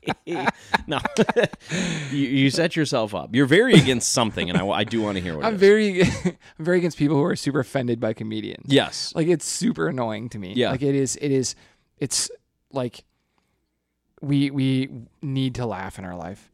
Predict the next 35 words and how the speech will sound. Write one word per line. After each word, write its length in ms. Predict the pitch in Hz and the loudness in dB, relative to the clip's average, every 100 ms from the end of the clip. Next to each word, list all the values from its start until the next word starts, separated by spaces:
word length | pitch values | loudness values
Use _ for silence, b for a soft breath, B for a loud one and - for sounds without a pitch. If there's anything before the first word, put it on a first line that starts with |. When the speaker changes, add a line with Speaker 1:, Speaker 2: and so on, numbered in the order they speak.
| - | -10
Speaker 2:
and 100 | 139 | -6
Speaker 1:
Yeah. 60 | |
Speaker 2:
we 60 | 135 | -4
shouldn't 400 | - - 127 117 | -4 -4 -4 -4
be, 300 | 117 117 120 | -6 -6 -8
uh, 300 | - - - | -12 -20 -14
going 260 | 123 120 113 | -6 -6 -6
after 240 | 107 - | -10 -6
the 100 | 120 | -6
people 280 | - 120 123 | -4 -6 -6
who 40 | 113 | -8
are 60 | |
trying 220 | 104 104 110 | -10 -12 -12
to 40 | |
make 180 | 101 107 | -12 -12
us 160 | 95 - | -14 -14
laugh. 220 | - - B B B | -14 -16 B B B
Every 220 | 139 135 143 | -4 -2 -2
comedian 460 | 143 139 123 110 | -4 -4 -4 -6
isn't 240 | 117 110 110 | -8 -8 -6
gonna 140 | 113 | -6
be 120 | 110 | -6
for 160 | 101 - | -8 -8
you. 260 | 95 160 - _ | -4 -4 -6 _
Every 220 | 120 123 | -6 -6
comedian 400 | 117 127 123 123 117 | -6 -8 -6 -6 -8
and 80 | |
every 180 | 110 113 | -8 -8
joke 280 | 101 107 - | -6 -6 -6
isn't 200 | 117 117 | -8 -8
gonna 160 | 117 110 | -8 -8
be 100 | 107 | -8
funny 280 | 101 104 | -8 -10
to 140 | 101 - | -10 -12
you. 180 | 90 | -12